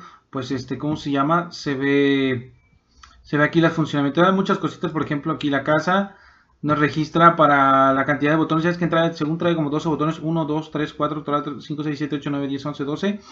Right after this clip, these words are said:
Eh, nos traen nuestros perfiles. Nosotros podemos descargar un perfil si queremos, en específico. Debe ser aquí, perdón. Aquí te busca los juegos, juegos nuevos que están, eh, configurados para este control.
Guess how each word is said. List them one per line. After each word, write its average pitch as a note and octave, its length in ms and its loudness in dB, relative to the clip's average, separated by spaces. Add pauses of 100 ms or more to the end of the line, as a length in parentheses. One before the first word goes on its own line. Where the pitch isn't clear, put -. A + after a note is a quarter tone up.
(640)
Eh, D3+ 320 2
nos D3 160 0
traen E3 160 4
nuestros E3 240 2
perfiles. F3 600 2
Nosotros E3 320 -6
podemos E3 260 -2
descargar D3 360 0
un D#3 140 0
perfil D#3 300 -2
si D#3 120 -10
queremos, D#3 480 -4 (400)
en C#3 60 -6
específico. D#3 1000 -4
Debe C#3 240 -6
ser C#3 160 -4
aquí, C3+ 180 -6
perdón. C#3 340 -8 (920)
Aquí D#3 200 -10
te F3 80 2
busca F3 260 4
los D3 140 0
juegos, E3 380 0
juegos D3+ 320 -4
nuevos D3+ 280 -4
que C#3+ 100 -8
están, C3+ 440 -4
eh, B2+ 100 -8
configurados C3+ 400 0
para C3 220 -4
este C3 240 -4
control. C#3 420 -4